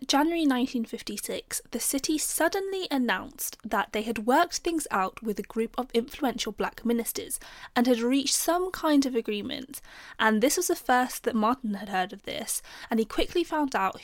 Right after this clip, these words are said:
who these supposed influential black ministers were. It turned out that the three people that the city had struck an agreement with were neither influential nor members of the M I A.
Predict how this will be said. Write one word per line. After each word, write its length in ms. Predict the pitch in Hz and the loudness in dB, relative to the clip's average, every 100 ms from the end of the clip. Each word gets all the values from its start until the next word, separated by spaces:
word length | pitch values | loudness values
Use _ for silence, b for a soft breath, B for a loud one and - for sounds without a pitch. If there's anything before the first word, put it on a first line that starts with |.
| - | 2
who 200 | 277 277 | 4 4
these 320 | 226 208 208 - | 0 -4 -6 -8
supposed 640 | - - 220 208 208 208 - | -8 -4 0 2 2 -4 0
influential 640 | 240 269 - 220 247 - | 0 0 0 0 0 -2
black 320 | 202 208 - - | 0 0 -2 -8
ministers 460 | 196 202 - 208 | -8 -6 -6 -4
were. 240 | 202 - 247 b b b b | -4 -6 -10 b b b b
It 140 | 247 - | 4 4
turned 280 | 294 320 | 4 6
out 220 | 285 247 - | 6 4 2
that 160 | 214 | -8
the 80 | 220 - | -10 -12
three 240 | - 311 | 0 0
people 340 | 339 277 262 220 | 2 0 0 -2
that 160 | 220 - | -2 -6
the 40 | |
city 280 | - 220 214 | -6 -6 -6
had 120 | 196 | -6
struck 320 | - 220 - | -2 -2 -4
an 80 | 202 | -8
agreement 380 | 208 - 311 240 | -2 0 0 0
with 240 | 202 202 B B B | -2 -2 B B B
were 120 | 208 | 0
neither 280 | 202 240 277 | 2 2 2
influential 760 | 320 311 302 220 240 196 190 - | -2 -2 -2 0 -2 -4 -4 -4
nor 300 | 202 208 226 | 0 4 4
members 320 | 208 185 185 | 4 -2 -6
of 140 | - 190 | -6 -8
the 120 | - | -6
M 140 | 196 | -6
I 80 | 185 | -6
A. 320 | - - 247 | -6 -8 -10